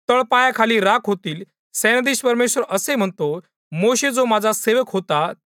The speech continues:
त्यास होरेबात सर्व इस्रायलासाठी जे नियमशास्त्र मी आज्ञापिले, ते म्हणजे नियम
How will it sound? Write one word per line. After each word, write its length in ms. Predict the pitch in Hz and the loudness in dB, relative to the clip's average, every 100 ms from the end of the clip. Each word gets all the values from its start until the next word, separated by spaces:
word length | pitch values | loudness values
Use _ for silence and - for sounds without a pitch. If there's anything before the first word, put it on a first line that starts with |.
| _ | _
त्यास 260 | 160 214 - | 0 0 -2
होरेबात 540 | 170 190 233 240 240 | -2 0 2 0 -2
सर्व 320 | - 247 240 | -4 -2 0
इस्रायलासाठी 760 | 269 180 208 247 262 240 214 240 | -2 -2 0 0 0 -2 -4 -4
जे 180 | 190 214 | -2 -2
नियमशास्त्र 640 | 196 233 254 240 233 247 | 0 -2 -2 -2 -2 -2
मी 200 | 220 247 - | -2 -2 -2
आज्ञापिले, 680 | 165 165 240 - 233 190 196 220 _ _ 294 | -4 -2 -4 -2 -2 -2 -2 -8 _ _ 2
ते 300 | 254 170 180 _ _ _ - | 2 2 -2 _ _ _ -4
म्हणजे 280 | 214 208 | -2 0
नियम 520 | 220 196 233 196 196 | 0 2 0 0 0